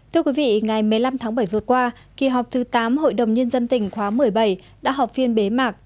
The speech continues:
kết thúc kỳ họp thường lệ giữa năm hai nghìn không trăm hai mươi hai với các phiên làm việc sôi nổi, khẩn trương, khoa học, dân chủ và trách nhiệm cao. Thành công của kỳ họp lần này một lần nữa cho thấy Hội đồng Nhân dân tỉnh ngày càng công khai, minh bạch, gần gũi với cử tri và nhân dân,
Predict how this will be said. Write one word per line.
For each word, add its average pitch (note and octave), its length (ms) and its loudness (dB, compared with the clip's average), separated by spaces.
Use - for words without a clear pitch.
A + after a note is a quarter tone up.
kết E4+ 140 0
thúc F4+ 180 -2
kỳ B3 120 0
họp G3+ 280 -4
thường G3+ 200 0
lệ G#3 180 -2
giữa A3+ 220 0
năm C4 220 0
hai B3+ 140 -2
nghìn G#3+ 180 -2
không A#3+ 220 -4
trăm A#3 220 -4
hai A#3 120 -4
mươi A#3 120 -2
hai A#3 280 0
với A3+ 180 2
các E4+ 180 -2
phiên C#4+ 180 0
làm A3 180 0
việc G3+ 220 -2
sôi C#4+ 220 0
nổi, A3 260 0
khẩn F#3+ 280 -4
trương, C4 340 2
khoa B3+ 180 -2
học, A3 280 -4
dân B3 260 0
chủ G3+ 400 0
và G3+ 220 -2
trách C#4 240 -6
nhiệm A#3+ 120 -2
cao. A#3 320 0
Thành C4+ 160 -2
công C#4+ 260 2
của B3+ 120 0
kỳ A3 140 -2
họp G#3+ 200 -2
lần G#3 160 -2
này G#3 260 -2
một A3 120 2
lần G#3+ 220 2
nữa A3+ 160 0
cho C4+ 180 -2
thấy A3 340 0
Hội C4 160 2
đồng B3 220 0
Nhân D4 140 0
dân D4 160 0
tỉnh G3 360 -2
ngày A3 140 -2
càng A3 240 -4
công D#4 200 -2
khai, C#4+ 340 -2
minh C4 300 0
bạch, G#3+ 180 0
gần A3 240 2
gũi A#3 380 0
với A3 140 2
cử A3 220 0
tri C#4 320 -2
và G#3+ 120 -4
nhân A3 180 -4
dân, A#3+ 280 2